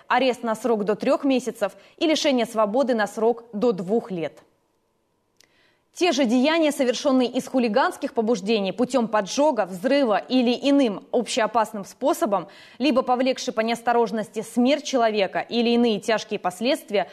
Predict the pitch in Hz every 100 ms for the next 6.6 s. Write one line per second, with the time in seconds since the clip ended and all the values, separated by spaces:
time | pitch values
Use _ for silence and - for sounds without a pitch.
0 | - - 254 285 320 320 294 294 302 262
1 | - 294 302 262 269 - 196 185 185 190
2 | 254 339 233 180 - - 254 262 262 269
3 | 277 - 214 269 262 247 233 233 208 170
4 | - - 226 233 233 247 262 233 202 185
5 | - 196 185 262 226 - - - 233 226
6 | 220 190 185 - 147